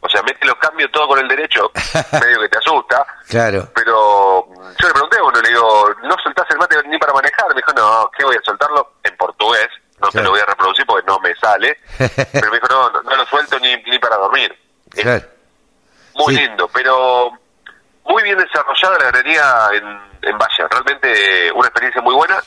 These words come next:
Speaker 1: Te lo estoy diciendo desde Comodoro Rivadavia, Chubut, que
Speaker 2: Eh,
Speaker 1: estamos ahora,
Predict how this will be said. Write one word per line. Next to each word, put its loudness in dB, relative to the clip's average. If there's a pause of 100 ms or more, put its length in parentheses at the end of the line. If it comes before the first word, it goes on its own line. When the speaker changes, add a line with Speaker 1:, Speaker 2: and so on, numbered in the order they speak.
(120)
Speaker 1:
Te -4
lo 2
estoy 0
diciendo -2
desde 0 (560)
Comodoro 2
Rivadavia, 2
Chubut, 2 (600)
que 0
Speaker 2:
Eh, 0
Speaker 1:
estamos -2
ahora, 2